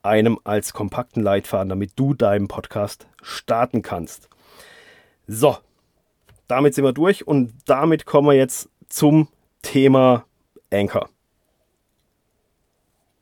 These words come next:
Ja, warum solltest du Anchor im Business-Podcasting-Bereich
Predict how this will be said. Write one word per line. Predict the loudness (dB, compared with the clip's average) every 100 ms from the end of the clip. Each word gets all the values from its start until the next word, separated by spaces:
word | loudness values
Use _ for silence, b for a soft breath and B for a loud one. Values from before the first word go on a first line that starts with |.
| _ _ _ _ _ _ _ _ _ _ _ _ -2
Ja, | 0 4
warum | 4 4 6
solltest | 6 6 4 2
du | 0
Anchor | 2 2 2 2
im | 2
Business-Podcasting-Bereich | 0 0 0 0 -2 -2 -2 -2 2 4 4 0 0 2 0 0 0 -2 -4 -18